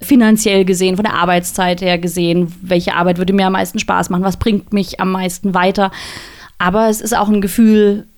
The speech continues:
wo würde ich denn oder wo sehe ich mich denn sitzen am Schreibtisch? Wo fühlt es sich denn gut an,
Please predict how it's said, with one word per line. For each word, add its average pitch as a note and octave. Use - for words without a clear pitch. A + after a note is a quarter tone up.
wo G3
würde G#3+
ich -
denn G3
oder G3
wo A3+
sehe A3
ich -
mich G3+
denn F3+
sitzen E3+
am F3
Schreibtisch? -
Wo A3
fühlt C4
es -
sich A3
denn G3
gut B3
an, G3